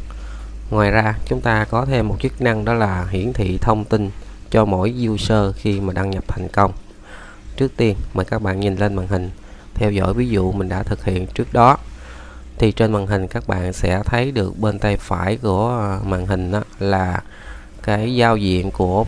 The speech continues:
form đăng nhập. Nó gồm có user, password và cái button login.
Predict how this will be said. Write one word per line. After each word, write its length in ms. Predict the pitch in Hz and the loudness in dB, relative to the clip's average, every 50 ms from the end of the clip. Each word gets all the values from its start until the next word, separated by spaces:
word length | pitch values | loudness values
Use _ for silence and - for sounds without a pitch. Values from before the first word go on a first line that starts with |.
| - | 2
form 220 | - 117 110 101 101 | 4 4 4 4 4
đăng 180 | 104 104 101 | 2 2 2
nhập. 160 | 101 98 92 - - - - 120 | 2 2 0 -2 -6 -12 -10 -6
Nó 140 | 117 120 | -4 -2
gồm 260 | 117 113 104 95 92 90 | 0 0 0 0 0 0
có 180 | 98 104 110 113 113 113 | -2 -2 -2 0 0 0
user, 260 | 107 101 - - 110 107 101 98 95 - | 0 0 0 0 2 2 2 2 2 2
password 420 | 110 117 101 - 104 92 92 85 - - | 2 0 2 2 2 2 2 0 0 0
và 300 | 92 90 90 90 87 82 | 0 0 2 0 -2 -2
cái 140 | - 101 | -2 -4
button 640 | 104 104 107 - - - - 101 98 95 92 92 95 101 101 | -2 -2 -2 -4 -4 -4 -2 -2 -2 0 -2 -4 -6 -6 -4
login. 540 | 98 101 104 113 - - - 113 110 95 | -2 0 0 0 0 -2 0 0 0 0